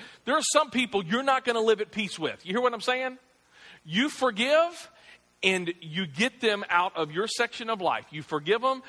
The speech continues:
but that doesn't mean you have to be best friends with them. How are, how are you supposed to have them, have a face-to-face conversation with them if they live in a different state?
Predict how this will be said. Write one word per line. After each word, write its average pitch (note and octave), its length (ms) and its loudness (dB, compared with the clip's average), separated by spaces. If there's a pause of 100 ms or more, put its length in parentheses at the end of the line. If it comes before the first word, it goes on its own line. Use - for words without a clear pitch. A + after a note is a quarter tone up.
(180)
but D3+ 140 0
that A3 140 2
doesn't G#3+ 260 -2
mean G#3 140 -4
you G3 80 -4
have F#3 180 -2
to F3+ 80 -10
be E3+ 140 -8
best E3+ 340 -2
friends D3 300 -4
with A#2+ 120 -12
them. - 100 -20 (280)
How D4 280 4
are, C#4+ 120 2 (140)
how A#3 340 0
are C4+ 80 -2
you A#3 160 -6
supposed G3 540 -2
to E3+ 80 -6
have F3+ 240 0
them, E3 240 -8 (260)
have F3 160 4
a D#3 60 -6
face-to-face G3 640 -4
conversation D#3+ 840 -6
with C3+ 160 -10
them C3+ 240 -10
if C3 140 -12
they C#3 100 -4
live C#3 260 -4
in C#3 100 -8
a C#3 40 -8
different C3+ 340 -12
state? - 380 -14